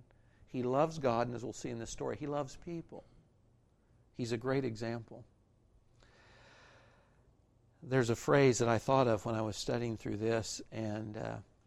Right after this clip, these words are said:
I've used this on a flyer before for my business, and it's, it says this, "The last test of a gentleman, or we could say of a good man,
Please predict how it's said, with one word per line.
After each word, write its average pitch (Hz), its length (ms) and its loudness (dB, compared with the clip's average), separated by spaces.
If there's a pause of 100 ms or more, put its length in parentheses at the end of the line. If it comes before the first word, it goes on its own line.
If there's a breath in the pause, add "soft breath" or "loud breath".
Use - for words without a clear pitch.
(260)
I've 113 120 -8
used 127 220 0
this 113 180 0
on 113 120 0
a 98 40 -8
flyer 139 360 4
before 113 300 -2
for 120 160 -6
my 107 140 -4
business, 120 500 0
and 113 120 -6
it's, - 420 -10
it - 140 -8
says 151 300 0
this, 135 260 4
"The 117 120 -4
last 160 460 0
test 156 320 -6
of 117 120 -6
a 113 60 -4
gentleman, 117 800 -6
or 127 120 -8
we 190 100 -4
could 139 160 -10
say 147 160 0
of 110 100 2
a 113 60 0
good 131 240 4
man, 117 460 0